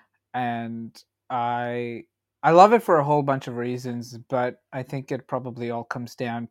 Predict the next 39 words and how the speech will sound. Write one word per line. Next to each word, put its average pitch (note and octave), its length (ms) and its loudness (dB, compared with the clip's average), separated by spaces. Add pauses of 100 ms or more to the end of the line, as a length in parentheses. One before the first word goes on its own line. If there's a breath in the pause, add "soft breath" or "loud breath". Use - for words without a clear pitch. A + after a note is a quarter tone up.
to A#2+ 280 -6 (460 loud breath)
the A#2+ 440 -2 (120)
principles D3 460 -4
and B2+ 100 -6
the A#2 40 -6
values A#2 720 -4
of A#2+ 200 -6 (380)
the C3+ 120 -8
burn F3+ 440 2 (360 loud breath)
in F3 160 -2
general. F#3 520 2 (500)
And C3 420 0 (920)
so D#3 220 4
many D3+ 240 4
of C3+ 100 4
those C3 240 4
things B2 380 -2
I B2 220 0
actually B2 360 -6
connect A#2+ 380 -10
with A#2 140 -8 (520)
on B2+ 80 -6
a B2 40 -8
personal C#3+ 380 -4
level A#2+ 200 -4
quite A#2+ 340 -8
deeply, A#2 500 -8 (400 loud breath)
and B2+ 540 -4 (100)
so D3+ 240 2
do D3 140 2
a - 20 2
lot B2+ 160 0
of B2 80 -4
the B2 80 -6
people A#2 480 -6 (280 soft breath)
that - 180 -4
come B2+ 220 0
there. A2 300 -6
So B2 500 0